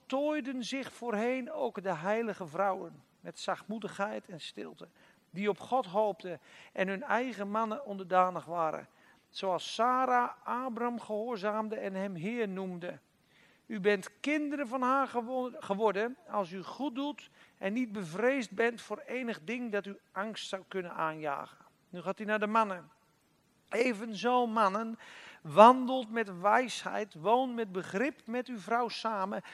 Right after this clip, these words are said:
Geef de vrouw als de zwakkere haar eer." Het zwakkere vat eergevende. "U bent immers ook mede-erfgenamen van de genade van het eeuwige leven,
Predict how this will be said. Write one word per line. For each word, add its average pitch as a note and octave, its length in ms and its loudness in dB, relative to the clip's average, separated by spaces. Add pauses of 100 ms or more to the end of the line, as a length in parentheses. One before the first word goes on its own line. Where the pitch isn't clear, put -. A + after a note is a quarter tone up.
(140)
Geef B3+ 580 4
de G#3+ 160 -6
vrouw A3 560 10
als G#3+ 340 0
de G3 120 -6
zwakkere G#3+ 720 0 (220)
haar A#3 380 4
eer." A3 600 2
Het - 120 -18
zwakkere A#3+ 480 -2
vat A3 400 0
eergevende. E3+ 960 0 (380)
"U B3+ 200 2
bent A3 380 4
immers C#4+ 540 -2
ook C4+ 360 0
mede-erfgenamen A#3 1700 -2
van G#3 220 -2
de F#3+ 80 -4
genade B3 760 -2
van G3+ 200 -4
het G3+ 180 -10
eeuwige G#3+ 420 0
leven, G3+ 380 0